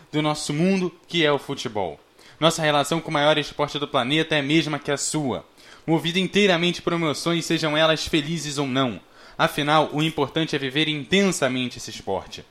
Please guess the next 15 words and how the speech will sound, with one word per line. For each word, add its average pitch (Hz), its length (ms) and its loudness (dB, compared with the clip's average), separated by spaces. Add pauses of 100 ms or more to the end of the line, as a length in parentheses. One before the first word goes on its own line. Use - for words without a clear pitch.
(400)
Por 175 160 4
noventa 185 540 4
minutos, 143 500 0
às 113 220 -6
vezes 147 360 4
até 135 220 2
mais, 131 460 0 (320)
nos 160 160 -2
esquecemos 175 560 0
de 175 80 0
tudo 208 400 4
que 156 100 -4
pode 143 280 2
nos 131 160 -2
afligir 131 600 -2